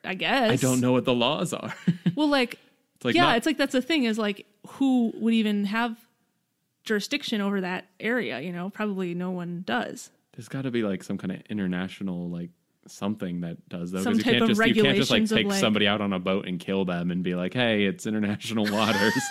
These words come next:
Speaker 2: <laughs> Like, that's not a thing, right? I hope that's not a thing.
Speaker 1: Wait, you're right. How does that work?
Speaker 2: <laughs>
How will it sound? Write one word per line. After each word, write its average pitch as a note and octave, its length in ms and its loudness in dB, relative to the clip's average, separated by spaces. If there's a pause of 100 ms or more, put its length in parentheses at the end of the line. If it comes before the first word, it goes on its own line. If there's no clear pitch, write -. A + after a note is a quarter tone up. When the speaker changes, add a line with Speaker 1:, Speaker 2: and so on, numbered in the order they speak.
(100)
Speaker 2:
<laughs> F#5 300 -8
Like, - 140 2 (600)
that's F#3+ 140 2
not A3+ 160 4
a F3+ 100 6
thing, G#3+ 220 4
right? E3 340 4 (600)
I G2+ 80 -4
hope E3 160 2
that's E3+ 160 2
not A2 160 2
a F#2+ 40 0
thing. B2 380 2
Speaker 1:
Wait, D4+ 380 0
you're B3+ 180 2
right. A3+ 400 2 (380)
How D4+ 220 -2
does D#4 160 4
that A#3+ 200 2
work? B3 480 0 (280)
Speaker 2:
<laughs> - 60 -8